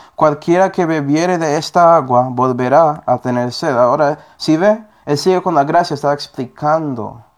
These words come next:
¿sí ve? Vea, agua del pozo, lo bebes, vas a tener sed.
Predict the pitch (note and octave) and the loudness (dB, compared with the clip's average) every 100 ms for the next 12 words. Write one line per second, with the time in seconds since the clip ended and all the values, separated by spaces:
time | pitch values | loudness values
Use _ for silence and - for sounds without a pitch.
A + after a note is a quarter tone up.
0 | _ - A2 B2+ D3+ _ _ _ _ _ | _ -18 -16 -16 -18 _ _ _ _ _
1 | _ _ _ _ _ _ G#2 D#3 B2 - | _ _ _ _ _ _ -2 0 0 -2
2 | _ _ - C#3 F3 E3+ D3+ F#3+ G3 - | _ _ 0 0 0 -4 0 2 2 -2
3 | G#2+ A2 _ _ _ - A#2 A2 B2 C#3+ | -10 -12 _ _ _ -10 -8 -4 -4 -2
4 | E3+ C#3+ C3+ C#3 C#3 C3+ B2 A2+ - D#3+ | -4 -2 -2 -2 -8 -8 -8 -10 -12 -12
5 | A2+ | -12